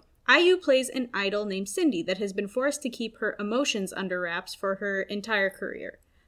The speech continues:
though throughout the show, she slowly opens up. This character is very different from her past ones because she definitely does not start off as likable, though you do become endeared to her by the final episodes.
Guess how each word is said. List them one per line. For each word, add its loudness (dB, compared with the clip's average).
though 4
throughout 4
the 2
show, 2
she -4
slowly -2
opens -2
up. 0
This 2
character 4
is 2
very 6
different 0
from -6
her -4
past -4
ones -6
because 0
she 0
definitely 4
does 0
not -4
start -2
off -4
as -4
likable, -2
though 6
you 0
do 2
become 0
endeared -2
to -12
her -2
by -4
the -6
final -6
episodes. -6